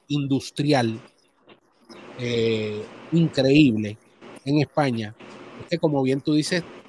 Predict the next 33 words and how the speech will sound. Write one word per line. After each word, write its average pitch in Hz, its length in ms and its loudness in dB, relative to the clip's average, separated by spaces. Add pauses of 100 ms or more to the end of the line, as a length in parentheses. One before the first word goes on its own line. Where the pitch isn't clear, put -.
tenías 175 380 2
a 165 80 2
cuatro 160 340 0
por 170 160 0
cuatro 165 340 -2
Hip 180 180 0
Hop, 185 180 -2
que 151 80 -4
era 151 120 0
la 143 120 -2
página 147 360 -2
más 139 260 -2
importante 147 800 -6 (400)
de, 123 240 -2 (120)
de 120 140 -4
rap 165 300 2 (320)
de 110 60 -8
España, 175 420 -2
que 151 120 -2
subía 139 340 -4
todas 135 160 -4
las 143 140 -4
maquetas 143 420 -8
de 117 80 -8
todo 127 120 -8
el 143 60 -4
mundo, 143 380 -6 (520)
hacían 135 340 0
reseñas, 135 680 0 (380)
hacían, 131 580 0
eh, 120 720 0
entrevistas, 127 1040 -2 (400)
ya, 151 200 6